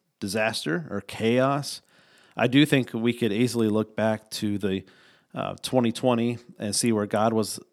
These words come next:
uh, a place for refuge for his people. You know, three years ago,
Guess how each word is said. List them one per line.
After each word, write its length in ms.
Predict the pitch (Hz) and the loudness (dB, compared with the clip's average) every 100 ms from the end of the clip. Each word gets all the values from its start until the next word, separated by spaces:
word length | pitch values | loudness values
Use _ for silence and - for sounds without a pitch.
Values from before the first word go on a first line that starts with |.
| _ _ - | _ _ -10
uh, 220 | 87 64 - - - | -8 -8 -14 -18 -14
a 60 | |
place 280 | 110 120 120 | -4 0 0
for 160 | - 110 | 0 0
refuge 600 | 95 101 117 127 123 123 | 2 0 0 -2 -4 -4
for 140 | 123 | -4
his 180 | 110 107 | -4 -4
people. 500 | - 113 139 165 - - - _ _ | -4 -2 -2 -2 -6 -20 -20 _ _
You 100 | - | 0
know, 120 | 113 | 0
three 220 | 107 135 | 2 2
years 260 | 120 135 135 | 4 4 2
ago, 320 | 113 110 107 | 0 0 0